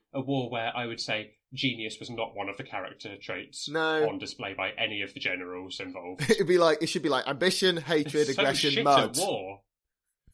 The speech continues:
Speaker 1: Yeah.
Speaker 2: <laughs>
Speaker 1: They think
Speaker 2: Mud.
Speaker 1: that their, their tactic is just dig a big long trench and put a machine gun on top of it and then sort of run towards it. Or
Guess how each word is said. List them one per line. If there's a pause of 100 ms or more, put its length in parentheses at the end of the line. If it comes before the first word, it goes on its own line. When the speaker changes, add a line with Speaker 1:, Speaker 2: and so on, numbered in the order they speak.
Speaker 1:
Yeah.
Speaker 2:
<laughs>
Speaker 1:
They
think
Speaker 2:
Mud.
Speaker 1:
that
their,
their
tactic
is
just (300)
dig
a
big
long
trench
and
put
a
machine
gun
on
top
of
it
and
then (300)
sort
of
run
towards
it.
Or